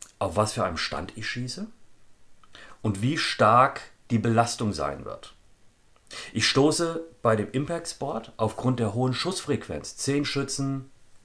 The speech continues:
die, sag ich mal, jeder fünf oder sechs Schuss parallel rausgeben, kann durchaus einen Gehörschutz schon überlasten, wenn er aktiv ist.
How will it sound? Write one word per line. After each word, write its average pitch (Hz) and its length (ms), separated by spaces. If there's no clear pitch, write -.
die, 110 440
sag 104 200
ich 104 80
mal, 104 180
jeder 123 300
fünf 131 240
oder 120 200
sechs 117 220
Schuss 117 240
parallel 110 400
rausgeben, 95 560
kann 120 280
durchaus 113 320
einen 107 160
Gehörschutz 101 440
schon 101 160
überlasten, 101 420
wenn 80 100
er 67 80
aktiv - 360
ist. - 180